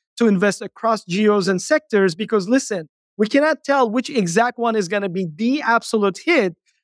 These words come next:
But if we have done our job right and picked all the interesting waves and sectors, even if only a fraction of them work out because of venture dynamics of companies that make it,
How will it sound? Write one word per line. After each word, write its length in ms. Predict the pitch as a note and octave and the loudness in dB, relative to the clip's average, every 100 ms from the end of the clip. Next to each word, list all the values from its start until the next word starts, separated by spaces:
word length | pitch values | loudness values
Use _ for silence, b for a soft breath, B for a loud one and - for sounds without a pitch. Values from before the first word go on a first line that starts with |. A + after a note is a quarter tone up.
| _ | _
But 160 | F#3+ A#3 | 0 0
if 80 | G#3+ | 2
we 160 | C4 | 2
have 220 | C4 G#3+ | 2 0
done 180 | F3+ A#3 | 0 2
our 140 | A3+ G3+ | 0 0
job 360 | F#3 A#3+ A#3 | 0 0 0
right 280 | G#3+ G3 F#3+ | 2 2 0
and 180 | F#3+ - | -4 -4
picked 220 | A#3+ - - | -4 -4 0
all 240 | A#3+ D4 | 2 4
the 120 | C#4 | 2
interesting 460 | B3 A3 A#3 B3 G#3 | 2 0 -8 -6 0
waves 300 | A3 G#3+ F#3+ | 2 2 0
and 100 | F#3 | -2
sectors, 640 | - C4 - G3+ F#3 E3+ - _ _ _ _ | 0 -2 0 0 0 -2 -14 _ _ _ _
even 280 | B3+ D4 C#4+ | 4 6 4
if 140 | A#3 | 2
only 260 | B3+ C4 B3+ | 2 4 2
a 60 | |
fraction 460 | A3 - B3 - A#3 | 0 -2 -4 -2 -4
of 100 | G3+ | -2
them 160 | G#3 F#3+ | -2 0
work 260 | G3 - | -2 0
out 300 | B3 G#3 F3+ | 0 2 -2
because 300 | F#3 A3 G3+ | -4 -2 0
of 100 | F#3 | 0
venture 320 | F3+ A3+ A#3 | 0 0 -2
dynamics 560 | G3 F#3+ F#3 G3 F#3+ - | 0 0 0 -4 -4 -4
of 140 | F3 | -4
companies 460 | - A3 G#3+ G3+ F3+ | -2 -4 0 0 4
that 180 | F#3 E3 | 2 2
make 260 | G#3 A#3 | 0 2
it, 220 | G3+ F3+ | 2 0